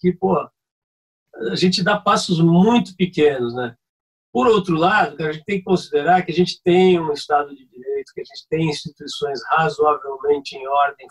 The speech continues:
funcionando, o que é, o que, a meu ver, é sempre muito melhor do que um regime, é, ditatorial e, e de, de poder exercido pela violência e tudo, né?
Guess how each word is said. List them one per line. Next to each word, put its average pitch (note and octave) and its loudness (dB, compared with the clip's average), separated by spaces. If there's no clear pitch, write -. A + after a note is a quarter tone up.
funcionando, D3 -2
o D3 -4
que F3 0
é, F3 0
o D#3 -6
que, F3 -2
a E3+ 2
meu D#3+ 4
ver, F3 2
é D#3+ 0
sempre F3+ 2
muito E3+ 2
melhor D#3 2
do D3 -4
que E3 0
um D3+ 4
regime, C#3+ 2
é, C3+ -6
ditatorial C#3+ 0
e, B2+ -2
e B2 -10
de, A#2+ -14
de C3 -10
poder C#3 -2
exercido C#3+ -6
pela C#3+ 0
violência C#3+ -2
e - -20
tudo, F3+ -14
né? F3+ -10